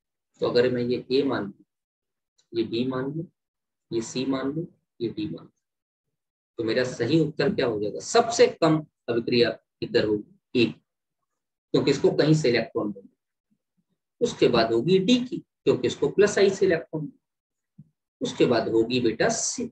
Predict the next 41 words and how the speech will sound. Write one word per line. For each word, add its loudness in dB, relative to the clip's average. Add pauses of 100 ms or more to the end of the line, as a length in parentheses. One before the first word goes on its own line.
बी, 2
क्योंकि -6
इसको -4
प्लस 4
आर 2
से -2
इलेक्ट्रॉन -4
मिलेगा। -12 (200)
और 6
उसके 2
बाद 2
होगी -2
सी -2
की, -10 (640)
क्योंकि 4
इसको 4
भी 6
प्लस 2
आर 2
से 2
इलेक्ट्रॉन 0
मिल -6
रहा -14 (240)
है। -20
और 4
एनएच 4
टू 2
का 2
प्लस 0
आर 2 (140)
ओएच 2
से -4
ज्यादा, -2 (640)
तो -2
प्लस -2
आर -2
प्रभाव -4
का -8
अगर -2
क्रम -2
देखोगे -4